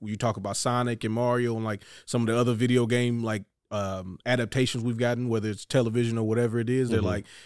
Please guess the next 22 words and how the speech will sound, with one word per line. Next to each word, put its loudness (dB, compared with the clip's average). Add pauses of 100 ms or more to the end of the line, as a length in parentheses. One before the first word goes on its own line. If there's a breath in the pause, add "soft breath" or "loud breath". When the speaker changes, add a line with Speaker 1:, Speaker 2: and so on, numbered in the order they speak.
Speaker 1:
if -4
this 4
is 2
the 2
new 8
baseline 4
of -2
what 2
we 0
get 4
video 2
based, 2
video 8
game 4
based 2
content, -4 (420)
it's -6
in -4
a -2
really 6
good 2
spot." -2